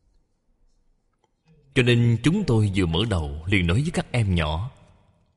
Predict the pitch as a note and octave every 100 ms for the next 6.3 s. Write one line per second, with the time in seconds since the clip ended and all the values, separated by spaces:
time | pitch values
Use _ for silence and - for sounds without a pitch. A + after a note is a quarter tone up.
0 | _ _ _ _ _ _ - - G#2+ -
1 | G2 F2+ E2 A#2 E3+ G2+ G2+ F#2 F2 F#2
2 | A#2 A#2 C3 A#2+ E2+ A2+ C3 A#2 D#2+ D2+
3 | D#2 - - _ _ _ _ _ _ _
4 | _ _ _ _ _ _ _ _ _ _
5 | _ _ _ _ E3+ - - A#2 G#2+ G2+
6 | B2+ E3+